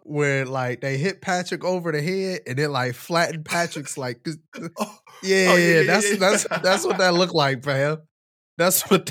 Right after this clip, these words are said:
Speaker 1: that looked like. <laughs> But yeah, yeah, yeah. But no, on a serious note, I'm glad nobody for real was, like, killed or, like, seriously hurt.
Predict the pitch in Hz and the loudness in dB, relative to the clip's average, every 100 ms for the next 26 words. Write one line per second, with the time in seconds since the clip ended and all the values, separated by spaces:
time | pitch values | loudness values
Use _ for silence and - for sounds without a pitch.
0 | - 160 139 147 131 107 104 _ _ _ | 0 0 0 -4 -6 -8 -8 _ _ _
1 | _ _ - - - _ _ _ _ - | _ _ -2 -2 -6 _ _ _ _ -4
2 | 160 165 139 139 165 151 147 135 127 113 | 0 2 0 -2 0 0 0 0 -2 -4
3 | 101 95 147 143 127 156 139 127 143 139 | -6 -4 -2 -2 -2 0 0 0 -2 -4
4 | 135 160 147 143 131 139 123 139 143 139 | -6 -6 -6 -6 -4 -4 -4 -4 -4 -4
5 | 127 135 113 160 135 117 104 120 120 127 | -4 -6 -4 -6 -4 -8 -12 -12 -10 -8
6 | 123 107 113 107 107 _ _ _ - - | -8 -10 -10 -10 -12 _ _ _ -10 -4
7 | 147 143 139 135 120 110 107 104 - 135 | 0 0 -2 -4 -6 -6 -10 -12 -10 -6
8 | 127 123 117 113 117 123 120 | -6 -8 -10 -10 -6 -6 -8